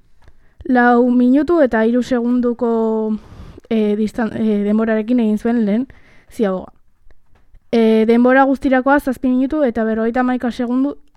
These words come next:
egin zituen. Eta hirugarren postuan Ilunbe, kadete mutilak. Laugarren kaletik eta lau, eh, hamar, lau minutu eta hamar segunduko,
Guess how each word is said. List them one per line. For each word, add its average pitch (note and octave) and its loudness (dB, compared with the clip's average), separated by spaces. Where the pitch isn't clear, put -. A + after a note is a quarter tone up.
egin A#3+ 0
zituen. G3+ -10
Eta A#3+ 2
hirugarren C4 2
postuan C#4 0
Ilunbe, G#3+ 2
kadete B3 4
mutilak. G#3+ 2
Laugarren B3 4
kaletik C4 4
eta A3+ 2
lau, A#3+ 2
eh, - -4
hamar, A#3 2
lau C4 2
minutu C4+ 4
eta B3+ 2
hamar A#3+ 2
segunduko, A#3+ 0